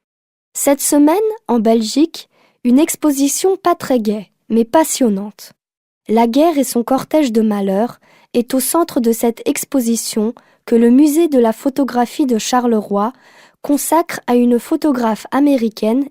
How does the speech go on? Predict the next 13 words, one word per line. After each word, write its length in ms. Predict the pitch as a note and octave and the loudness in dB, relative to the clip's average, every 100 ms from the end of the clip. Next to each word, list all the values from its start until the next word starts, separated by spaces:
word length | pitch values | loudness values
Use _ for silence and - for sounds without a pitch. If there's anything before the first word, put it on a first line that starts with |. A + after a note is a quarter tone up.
| - | -6
établie 500 | A#3+ B3+ A#3 D4 D#4 | -2 0 2 2 2
à 100 | B3 | 2
Paris. 400 | A3+ G#3 G#3 - _ _ _ _ _ _ _ - | -2 -4 -8 -20 _ _ _ _ _ _ _ 0
À 120 | B3 | 0
voir 340 | B3 E4+ D#4 | 4 2 2
du 120 | A#3 A#3+ | 0 2
mois 180 | D4 B3 | 2 2
d'octobre 640 | G#3+ - G#3+ A#3 B3+ - _ | -2 -2 -2 0 -2 -10 _
à 100 | G#3+ | -8
fin 240 | G#3 - C#4 | -6 -2 0
décembre. 640 | A3+ G#3+ D#4+ D#4 - - _ _ _ _ _ _ _ _ _ _ - | 0 -2 -8 -14 -18 -20 _ _ _ _ _ _ _ _ _ _ -2
En 100 | C#4 | 0
Suisse, 560 | - - D#4+ A4+ - | 0 2 2 2 -6